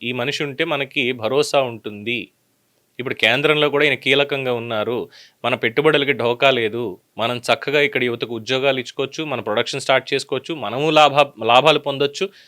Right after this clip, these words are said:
అని చెప్పి ఒక్కొక్కళ్ళు ధైర్యంగా ఇక్కడికి వచ్చి పని చేసుకుంటున్నారు, పెడుతున్నారు.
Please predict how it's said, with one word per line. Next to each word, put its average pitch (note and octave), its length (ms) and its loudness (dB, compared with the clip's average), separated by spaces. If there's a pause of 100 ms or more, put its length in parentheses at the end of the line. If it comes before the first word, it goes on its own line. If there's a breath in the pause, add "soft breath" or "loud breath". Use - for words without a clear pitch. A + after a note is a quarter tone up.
(180 soft breath)
అని B2 120 -2
చెప్పి B2 420 0 (260 soft breath)
ఒక్కొక్కళ్ళు D3 480 0
ధైర్యంగా C3 720 2 (680)
ఇక్కడికి A2 240 0
వచ్చి - 260 -8
పని A#2 200 -4
చేసుకుంటున్నారు, G2 540 -10
పెడుతున్నారు. F#2 500 -8